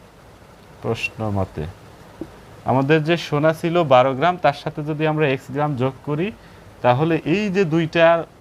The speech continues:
অনুপাত বারো প্লাস এক্স into এই four equal to four is to one হবে। তাহলে আমরা জানি অনুপাতকে এভাবে লেখা হয়, বারো plus x by four সমান four by one। এখন আড়াআড়ি গুণ,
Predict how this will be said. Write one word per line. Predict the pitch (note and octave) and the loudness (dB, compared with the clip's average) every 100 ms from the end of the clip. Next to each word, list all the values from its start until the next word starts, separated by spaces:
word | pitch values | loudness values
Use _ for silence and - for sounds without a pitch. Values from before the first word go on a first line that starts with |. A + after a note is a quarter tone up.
| - | -10
অনুপাত | B2+ D3 C3+ C3 G2 - - - - - | -4 -4 2 2 2 -2 -20 -20 -20 -10
বারো | G#2 A#2 B2 B2+ - - - | 0 2 2 -2 -6 -14 -8
প্লাস | A#2+ G#2+ - - | 0 0 0 -6
এক্স | A2 C3 - - | -6 -6 -8 -10
into | A#2+ B2+ D#3 F3 - - - - | -8 -6 -6 -8 -16 -20 -20 -4
এই | A#2+ B2 - | -2 0 2
four | C#3+ G2 - - - - | 2 2 -4 -20 -20 -14
equal | A#2+ D3+ D#3 | -2 0 2
to | F3 | -2
four | F#3+ C#3 C#3 | -2 0 0
is | D3 - | 0 -4
to | G#3 A#3 | -8 -4
one | B2+ B2 G2+ | 2 2 2
হবে। | G2 E2 D#2+ - - - - | -2 -4 -10 -14 -20 -20 -4
তাহলে | C3+ C#3 E3 | -2 0 2
আমরা | D#3 D3 D3 | 2 2 0
জানি | D3 D3 C#3 | 2 2 0
অনুপাতকে | C3 C#3+ D3 D3 D#3+ D#3+ D#3+ - - - - - - - - | -2 -2 -4 -4 -4 -4 -6 -20 -20 -20 -20 -20 -20 -20 -14
এভাবে | B2+ C3 C#3+ C#3+ | -4 0 0 2
লেখা | C#3+ B2+ C3+ | 2 2 0
হয়, | B2+ A2 D#3+ - - | -2 -2 -2 -10 -10
বারো | G2+ A2+ A#2+ B2 A#2+ | 2 2 4 0 0
plus | A#2 A#2+ A#2 A2+ | 0 0 -4 -6
x | - A2 | -8 0
by | A#2 A#2 A#2+ - | 4 4 0 -6
four | A2 G#2 C#3 - - - - - - | -4 -2 -2 -6 -20 -20 -20 -20 -10
সমান | A#2 A#2+ A#2 - | -4 -2 -4 -2
four | C3 C#3+ | -2 2
by | B2+ A2 | 4 4
one। | F#2+ F2 D#2 D#2+ - - - - | 4 -2 -4 -12 -20 -20 -18 -10
এখন | A#2+ C#3 | -6 -4
আড়াআড়ি | C3+ C3+ C3 B2 A#2 | 2 4 4 4 0
গুণ, | A#2 D#3+ | 0 -2